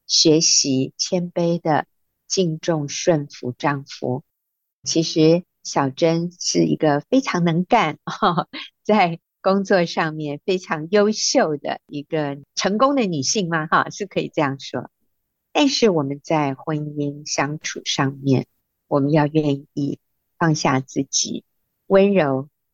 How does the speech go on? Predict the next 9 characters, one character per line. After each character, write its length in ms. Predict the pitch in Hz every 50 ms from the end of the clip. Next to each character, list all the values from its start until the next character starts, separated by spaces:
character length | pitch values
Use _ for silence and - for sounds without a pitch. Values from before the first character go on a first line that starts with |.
| _ _
学 320 | - - - 160 147 151 156
习 480 | 156 - - - 147 139 139 135 135 -
谦 340 | - - 185 170 170 170 -
卑 300 | - 156 151 151 147 -
的 220 | 127 - - - _ -
敬 320 | - - 165 151 143 143 -
重 280 | - 160 147 139 127
顺 420 | 127 - - - 170 147 139 139 - _ _
服， 260 | - - 107 131 -